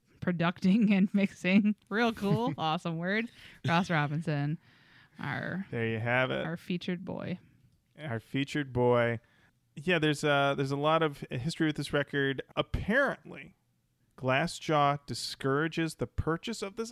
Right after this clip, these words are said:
Speaker 2: album due to their acrimonious split from Roadrunner, and instead encourage people to download their music via LimeWire. So I'm assuming this is an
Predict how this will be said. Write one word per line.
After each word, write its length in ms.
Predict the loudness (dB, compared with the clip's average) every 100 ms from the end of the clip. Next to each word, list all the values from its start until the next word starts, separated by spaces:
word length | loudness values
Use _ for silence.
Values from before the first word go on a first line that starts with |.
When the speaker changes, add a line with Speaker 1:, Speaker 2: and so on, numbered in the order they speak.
| -6
Speaker 2:
album 480 | -4 -4 -4 -12 -16 _ _ -14 -6
due 280 | -4 -2 -4
to 140 | -6
their 180 | -6 -8 _ -6
acrimonious 720 | -6 -4 -4 -4 -4 -4 -8
split 400 | -12 -6 -6 -6
from 280 | -10 -10 -6
Roadrunner, 600 | -2 -2 -4 -10 -10 -16 _ _ _ _ -4
and 160 | -2
instead 680 | -2 -6 -2 2 2 0 -4 _ _
encourage 580 | -6 -6 -6 -4 -4 -4
people 280 | -6 -4 -4
to 140 | -4 -8 -6
download 460 | -2 -2 -2 -4
their 140 | -4 -4
music 600 | -4 -2 0 0 -2 -8 _ _ _ _ -8
via 360 | 0 2 2 0
LimeWire. 840 | -2 0 0 0 -6 -10 -12 -18 _ _ _ _ _
So 160 | -18 -14
I'm 80 | -10
assuming 380 | -6 -4 -4 -6
this 140 | -6
is 100 | -8
an 100 | -10